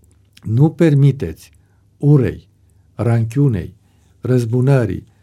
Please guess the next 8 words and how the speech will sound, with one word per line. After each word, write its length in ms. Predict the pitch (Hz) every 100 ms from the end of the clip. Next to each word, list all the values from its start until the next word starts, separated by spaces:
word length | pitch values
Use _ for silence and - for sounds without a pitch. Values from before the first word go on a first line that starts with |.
| _
să 240 | _ 127
pună 260 | 117 139 139
stăpânire 600 | 113 117 104 101 113 123
pe 140 | 113
dumneavoastră. 880 | 104 101 92 90 92 110 110 - - _ _ _ _ -
Pentru 260 | 127 113
că 120 | 117 127
aceste 760 | 117 113 185 175 - 135 117